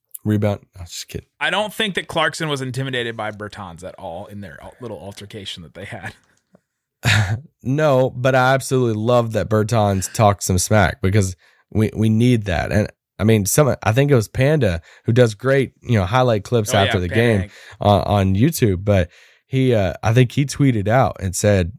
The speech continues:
Speaker 1: <laughs> you know, the Mavs, the run the Mavs went on after the Bertans Clarkson, um, scuffle or whatever we call it. And I laughed about it. I'm like, Yes,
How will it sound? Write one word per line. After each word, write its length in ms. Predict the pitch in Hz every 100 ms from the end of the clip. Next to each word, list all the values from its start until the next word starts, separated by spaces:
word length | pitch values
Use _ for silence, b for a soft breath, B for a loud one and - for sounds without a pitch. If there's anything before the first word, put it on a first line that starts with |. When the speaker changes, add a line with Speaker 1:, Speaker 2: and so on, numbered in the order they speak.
| -
Speaker 1:
<laughs> 480 | 110 131 - _ -
you 100 | 120
know, 100 | 104
the 140 | 104
Mavs, 500 | 98 110 110 110 101 B B
the 100 | 123
run 280 | 113 117 123
the 60 | 113
Mavs 320 | 104 104 101
went 200 | 104 101
on 240 | 104 104
after 420 | - 92 101 - 98
the 100 | 92
Bertans 640 | 95 98 - 95 90 -
Clarkson, 640 | - 95 92 95 90 85 - b b b b
um, 340 | - 82 80 -
scuffle 800 | - - - 95 - 82 85 101
or 120 | 92 92
whatever 320 | 95 90 90
we 60 | 87
call 300 | 98 92 82
it. 60 |
And 80 | 92
I 140 | 87 82 -
laughed 300 | 82 80 -
about 180 | 71 71
it. 40 |
I'm 80 | 69
like, 220 | 64 -
Yes, 400 | - 67 92 -